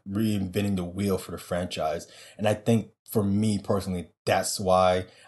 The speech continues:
I enjoyed twenty nineteen's, uh, Modern Warfare so much, 'cause it did remind me, uh, that first time we all saw Call of Duty four Modern Warfare, and it felt vastly different from the others.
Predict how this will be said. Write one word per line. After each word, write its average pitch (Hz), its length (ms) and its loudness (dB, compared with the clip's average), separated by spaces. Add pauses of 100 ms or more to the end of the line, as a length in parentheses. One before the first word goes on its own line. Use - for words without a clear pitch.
I 101 140 0
enjoyed 92 400 -2
twenty 101 200 -2
nineteen's, 92 640 -2
uh, 87 220 0
Modern 85 240 -4
Warfare 85 320 -6
so 90 200 -2
much, 87 380 -4
'cause 95 180 -6
it 101 220 -6 (160)
did 117 180 4
remind 87 380 -4
me, 85 320 -10 (340)
uh, 98 160 2
that 92 260 -2
first 107 280 0
time 98 380 -2
we 101 220 -4
all 95 240 2
saw 92 540 2 (520)
Call 104 200 0
of 90 60 -4
Duty 92 140 -4
four 92 260 -4
Modern 87 260 -4
Warfare, 87 580 -2 (260)
and 104 140 -2
it - 160 -6
felt - 480 -4
vastly 90 340 -4
different 90 340 -14
from 90 100 -10
the 87 120 -8
others. 78 420 -14